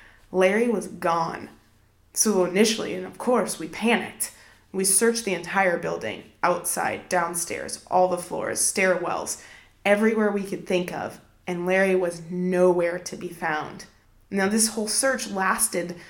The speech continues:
less than ten minutes because I had all hands on deck looking for him. And I was just about to call the house supervisor to let her know that we had, well, lost someone, when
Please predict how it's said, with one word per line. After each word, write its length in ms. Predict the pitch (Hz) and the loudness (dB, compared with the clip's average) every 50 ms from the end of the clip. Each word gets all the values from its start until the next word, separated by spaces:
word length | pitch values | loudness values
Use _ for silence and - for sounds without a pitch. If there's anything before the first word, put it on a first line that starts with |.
| - _ - | -20 _ -2
less 280 | 190 190 185 185 - | 0 2 4 4 4
than 180 | - 185 180 180 | 2 2 -2 -2
ten 280 | 175 - 196 160 170 | -4 -4 -4 -2 0
minutes 380 | 180 202 240 214 151 - - - | 2 2 2 2 0 -2 -4 -8
because 360 | - - 180 175 185 190 165 | -6 -6 -8 -6 -6 -6 -4
I 100 | 175 175 | -4 -4
had 440 | 180 - - 214 233 233 185 175 - - - - | -4 -4 -2 0 4 4 4 2 0 -6 -4 0
all 200 | 196 190 175 180 | 0 2 2 2
hands 320 | 180 180 202 180 160 165 170 | 0 0 -2 -2 -2 -2 -6
on 180 | - - - | -6 -8 -8
deck 340 | - - 180 175 160 - - - | -4 -2 -2 -2 -2 -4 -8 -14
looking 420 | - 185 180 180 180 190 160 165 165 | -6 -4 -4 -2 -2 -4 -6 -6 -8
for 200 | - 165 - 160 | -8 -10 -10 -10
him. 280 | 160 - - - - - - - _ _ _ _ _ | -10 -10 -12 -12 -14 -18 -20 -20 _ _ _ _ _
And 100 | 180 196 | 2 2
I 80 | 185 | 4
was 180 | 185 190 190 185 | 2 2 0 0
just 260 | 185 214 233 233 - | 0 0 0 2 0
about 260 | 233 214 196 190 190 | 2 4 4 2 2
to 60 | - - | 0 -8
call 220 | - - 202 190 | 0 0 0 2
the 100 | 190 185 | 2 -2
house 280 | 160 175 175 180 180 - | -2 -2 -2 -2 -2 -4
supervisor 580 | - 220 214 220 185 180 170 165 165 170 180 | -4 -4 -4 -4 -4 -4 -4 -4 -4 -6 -6
to 100 | 175 165 | -6 -6
let 180 | 156 165 156 151 | -2 -2 -2 -2
her 80 | 160 | -2
know 300 | 165 170 175 180 180 180 | -4 -2 2 4 4 4
that 140 | 170 160 - | 2 0 -4
we 140 | - 180 185 | -4 -4 -4
had, 400 | 170 175 175 165 160 160 160 - - - - - - _ _ _ _ _ _ _ | -2 0 0 0 0 0 -2 -10 -16 -20 -20 -20 -20 _ _ _ _ _ _ _
well, 420 | - 160 147 147 147 147 - - - _ _ - | -8 -4 -4 -4 -4 -4 -8 -14 -20 _ _ -8
lost 380 | 170 180 170 160 156 156 - - | -4 0 2 2 2 2 0 -2
someone, 540 | 170 160 156 147 139 127 170 240 240 233 - - - - - _ _ | -2 -4 -6 -4 -4 -2 0 0 -2 -2 -8 -14 -18 -20 -20 _ _
when 520 | - 175 196 196 190 196 190 175 185 190 | -4 0 2 2 4 4 2 0 -2 -4